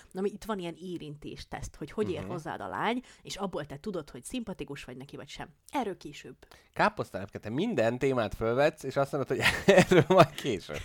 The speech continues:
Speaker 1: <laughs> Hát igen. Ez a,
Speaker 2: Nagyon
Speaker 1: ez a, ez
Speaker 2: taktikus.
Speaker 1: a, ez a taktikám a
Speaker 2: Itt,
Speaker 1: mai adásban.
Speaker 2: ide szögezed a hallgatókat.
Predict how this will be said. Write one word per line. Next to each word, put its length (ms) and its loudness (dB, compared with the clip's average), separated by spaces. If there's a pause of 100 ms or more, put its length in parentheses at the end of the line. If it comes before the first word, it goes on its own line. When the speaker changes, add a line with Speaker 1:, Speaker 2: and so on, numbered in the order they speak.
(100)
Speaker 1:
<laughs> 60 -6
Hát 200 2
igen. 300 -6 (460)
Ez 120 6
a, 40 4
Speaker 2:
Nagyon 180 6
Speaker 1:
ez 120 10
a, 20 12
ez 80 12
Speaker 2:
taktikus. 340 4
Speaker 1:
a, 260 6
ez 160 0
a 60 0
taktikám 500 -4
a 40 0
Speaker 2:
Itt, 60 2
Speaker 1:
mai 180 0
adásban. 400 0
Speaker 2:
ide 140 8
szögezed 500 -2
a 40 0
hallgatókat. 760 -6